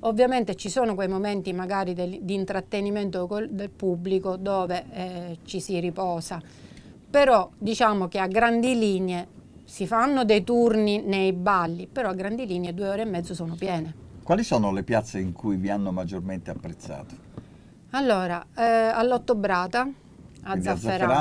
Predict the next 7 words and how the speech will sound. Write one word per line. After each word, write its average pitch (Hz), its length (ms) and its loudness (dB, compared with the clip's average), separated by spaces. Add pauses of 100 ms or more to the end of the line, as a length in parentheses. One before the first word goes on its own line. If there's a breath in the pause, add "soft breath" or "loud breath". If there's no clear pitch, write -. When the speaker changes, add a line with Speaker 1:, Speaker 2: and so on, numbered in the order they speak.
(140)
Speaker 2:
Zafferana? 233 160 -2 (240)
Speaker 1:
a 190 160 -6
Zafferana 175 720 -8
abbiamo 190 300 -4
avuto 196 260 -6
molto 185 320 -8
riscontro, 180 760 -2